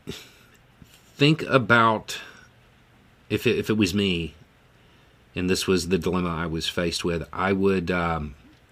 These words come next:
I would look at it like, okay, you're a leftist. Both candidates support capitalism, right?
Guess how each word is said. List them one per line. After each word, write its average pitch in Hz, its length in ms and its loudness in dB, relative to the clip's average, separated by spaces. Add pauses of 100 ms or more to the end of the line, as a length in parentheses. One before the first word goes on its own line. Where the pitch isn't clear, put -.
(1160)
I 117 120 6
would 117 120 4
look 110 220 4
at 107 120 4
it 107 120 2
like, 98 680 0 (600)
okay, - 200 -8
you're 87 200 0
a 95 60 2
leftist. - 560 2 (680)
Both 113 300 4
candidates 101 480 -2
support - 320 -6
capitalism, - 640 -10 (1400)
right? 85 280 -4